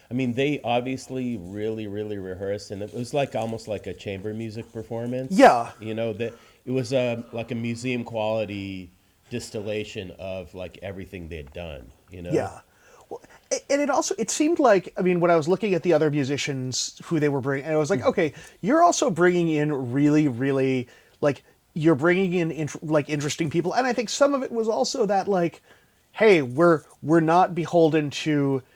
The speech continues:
Speaker 2: this is gonna be how this sounded on the record. We have to play it exactly like this. We're gonna,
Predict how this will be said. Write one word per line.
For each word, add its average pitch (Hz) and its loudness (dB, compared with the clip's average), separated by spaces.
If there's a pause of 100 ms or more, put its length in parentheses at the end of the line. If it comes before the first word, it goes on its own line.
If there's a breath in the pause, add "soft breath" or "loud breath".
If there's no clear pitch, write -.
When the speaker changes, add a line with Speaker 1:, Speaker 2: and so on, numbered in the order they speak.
(240 soft breath)
Speaker 2:
this 147 -2
is 151 0
gonna 147 4
be 151 2
how 151 2
this 139 -2
sounded 143 0
on 135 0
the 135 -2
record. 135 0
We 131 -2
have 131 -4
to - -20
play 135 -4
it 127 -4
exactly 127 -4
like 123 -6
this. 127 -10
We're 135 -4
gonna, 127 -4